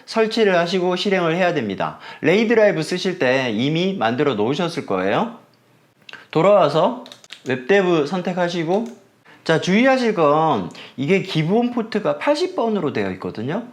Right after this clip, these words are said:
팔십 번이 아니죠. 웹데브는 오천오 아니면 오천육인데 우리가 지금 아이피를 쓰고 있으니까 오천오를 하셔야 됩니다.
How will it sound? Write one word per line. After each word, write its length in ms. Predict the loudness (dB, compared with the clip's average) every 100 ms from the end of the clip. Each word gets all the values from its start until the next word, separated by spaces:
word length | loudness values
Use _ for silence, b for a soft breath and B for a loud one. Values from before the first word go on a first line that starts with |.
| _ -6
팔십 300 | -4 -4 -4
번이 240 | -4 -2
아니죠. 500 | -4 -4 -2 -2 -2
웹데브는 640 | -4 -4 -2 -2 0 -2 -4 B B
오천오 800 | -2 -2 0 2 2 2 2 0
아니면 360 | 0 0 0
오천육인데 920 | -2 -2 -4 -2 -2 -4 -2 0 -2 -4 B B
우리가 440 | -4 -2 2 0
지금 400 | 0 -2 -2 -2 0
아이피를 400 | 0 0 -2 -2
쓰고 220 | -2 -2
있으니까 680 | -4 -6 -6 -2 -2 -4 -12 B B B B B B -18 -16 -16 -20 -20 -8
오천오를 600 | -4 -2 0 0 2 0
하셔야 320 | 0 -2 -4 -4
됩니다. 540 | -6 -4 -2 -2 -6